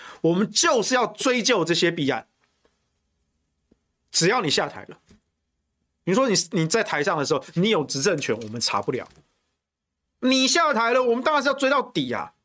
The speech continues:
韩国人的民族性是就是这么剽悍，他们不是金鱼脑啊，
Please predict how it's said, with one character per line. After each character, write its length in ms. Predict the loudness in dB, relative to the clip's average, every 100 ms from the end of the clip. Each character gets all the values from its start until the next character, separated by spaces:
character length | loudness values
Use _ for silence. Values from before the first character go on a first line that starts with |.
| _ _ _ _ _ _ -10
韩 260 | -2 0
国 180 | 2 2
人 120 | 2
的 80 | 0
民 200 | 0 0
族 200 | 2 2
性 320 | 2 0 -4
是 140 | -8 -12 -2
就 160 | -2
是 80 | 0
这 80 | -2
么 140 | -2 -4
剽 220 | -6 -8
悍， 160 | -10 -18 _ _ _ _ _ _ _ _ _ _
他 100 | -4
们 160 | -4 -8 _
不 120 | -4 -2
是 140 | -2
金 320 | -4 -4 -2
鱼 160 | -2 -2
脑 160 | -4
啊， 200 | -6 -12